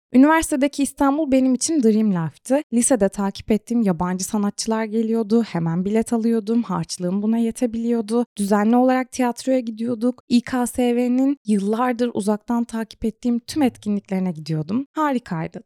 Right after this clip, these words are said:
Tam bir dream İstanbul. Tabii bu benim için, benden öncekiler de o dream İstanbul'un öldüğünü söylüyorlardı. Bütün üniversite hayatım boyunca Galata'da ya da Moda'da yaşamanın hayalini kuruyordum. Zaten şöyle diyordum, "Buralarda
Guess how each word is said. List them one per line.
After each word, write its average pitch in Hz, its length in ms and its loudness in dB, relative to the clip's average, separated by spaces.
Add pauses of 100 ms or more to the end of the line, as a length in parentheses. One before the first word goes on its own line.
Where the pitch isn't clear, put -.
Tam 349 300 -2
bir 262 360 0
dream 196 320 0
İstanbul. 151 480 -10 (200)
Tabii 269 280 2
bu 262 120 -2
benim 262 260 4
için, 262 320 -2
benden 254 280 2
öncekiler 180 680 0
de 311 260 2
o 226 300 0
dream 208 380 0
İstanbul'un 170 760 -2
öldüğünü 165 360 -2
söylüyorlardı. 156 800 -8 (240)
Bütün 427 340 0
üniversite 277 360 2
hayatım 220 460 0
boyunca 202 320 4
Galata'da 214 760 0
ya 240 220 2
da 277 80 4
Moda'da 226 420 4
yaşamanın 185 480 0
hayalini 185 500 0
kuruyordum. 156 540 -6 (200)
Zaten 285 360 2
şöyle 185 440 0
diyordum, 160 400 -6
"Buralarda 339 380 0